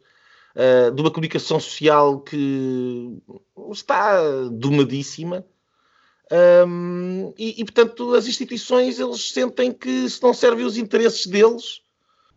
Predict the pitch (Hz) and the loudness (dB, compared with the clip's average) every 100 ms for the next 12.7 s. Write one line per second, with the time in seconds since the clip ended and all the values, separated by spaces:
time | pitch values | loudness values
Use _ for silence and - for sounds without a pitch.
0 | _ _ - 233 262 240 254 294 175 104 | _ _ -2 0 0 0 0 -2 -6 -14
1 | _ _ - 160 254 - - 233 - 226 | _ _ -14 -6 -4 -4 -6 -8 -4 -4
2 | 180 _ - _ _ _ _ _ _ _ | -4 _ -20 _ _ _ _ _ _ _
3 | _ - 165 165 160 156 156 151 151 151 | _ 2 4 6 6 2 -2 -4 -6 -8
4 | 139 117 - - 180 175 214 202 - 185 | -10 -12 -14 -10 -8 0 2 2 -2 0
5 | 175 - _ - 196 196 175 - 175 - | -2 -10 _ -6 2 2 2 -2 -8 -8
6 | - - 202 247 - 160 139 131 131 139 | -8 -2 2 2 2 0 2 0 -6 -10
7 | 143 - 185 185 190 202 190 214 202 202 | -12 -2 0 0 -4 -4 -2 0 0 0
8 | 202 202 202 175 170 - 50 - - - | -2 -4 -6 -8 -14 -16 -20 -18 -16 -16
9 | - - 151 - 156 156 190 185 170 165 | -16 -14 -12 -6 -4 2 4 6 4 4
10 | 151 - _ _ _ _ - 147 196 190 | 2 -2 _ _ _ _ -8 -2 2 4
11 | 175 170 165 156 143 139 135 131 123 64 | 6 6 6 4 0 -4 -6 -8 -10 -12
12 | 52 53 58 67 58 69 73 | -16 -18 -16 -16 -16 -14 -16